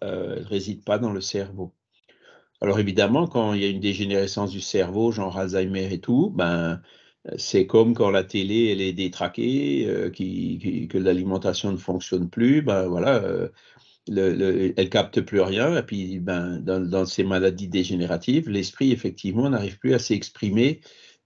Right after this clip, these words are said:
euh, par, euh, son corps physique à cause, euh, de,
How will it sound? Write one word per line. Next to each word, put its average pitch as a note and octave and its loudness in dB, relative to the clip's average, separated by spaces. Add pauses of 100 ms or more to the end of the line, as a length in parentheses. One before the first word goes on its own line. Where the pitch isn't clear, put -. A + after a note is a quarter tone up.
(100)
euh, F#2+ 4
par, G#2 4
euh, F#2+ 2
son G#2+ -2
corps A2 2
physique A2+ -2 (920)
à G#2 -8
cause, A2+ 4
euh, F#2 6
de, F2+ 0